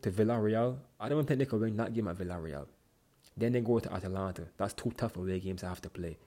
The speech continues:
in the Champions League that he needs to win. So,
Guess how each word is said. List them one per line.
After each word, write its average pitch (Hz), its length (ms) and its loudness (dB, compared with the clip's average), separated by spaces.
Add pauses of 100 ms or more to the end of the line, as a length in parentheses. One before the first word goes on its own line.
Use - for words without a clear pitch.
(100)
in 92 60 -6
the 87 60 -8
Champions 80 380 -10
League 80 140 -8 (180)
that - 120 -2
he 98 100 -2
needs 95 240 -4
to - 120 -12
win. - 140 -14 (1500)
So, 113 460 4